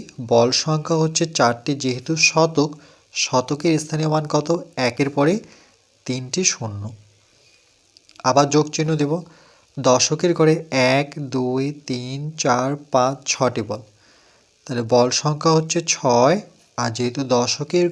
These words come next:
ঘর, তাহলে দশকের স্থানীয় মান কত? দশ, সেটা গুণ করব। আর এককের ঘরে যেহেতু কোনো বলই নেই, তাহলে এখানে আমরা বসাবো না। এবার দেখো, সমান তিন দিয়ে এককে গুণ করি, তাহলে কত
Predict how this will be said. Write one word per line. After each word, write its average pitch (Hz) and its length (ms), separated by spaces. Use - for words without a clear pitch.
ঘর, 135 160
তাহলে 123 180
দশকের 139 380
স্থানীয় 151 260
মান 147 160
কত? 143 180
দশ, 110 360
সেটা 165 260
গুণ 113 220
করব। 107 200
আর 127 80
এককের 160 360
ঘরে 190 240
যেহেতু 185 240
কোনো 185 120
বলই 156 300
নেই, 147 180
তাহলে 123 200
এখানে 127 180
আমরা 151 180
বসাবো 110 420
না। 104 60
এবার 165 300
দেখো, 120 220
সমান 135 420
তিন 180 180
দিয়ে 214 180
এককে 139 240
গুণ 120 280
করি, 120 180
তাহলে 127 220
কত 135 100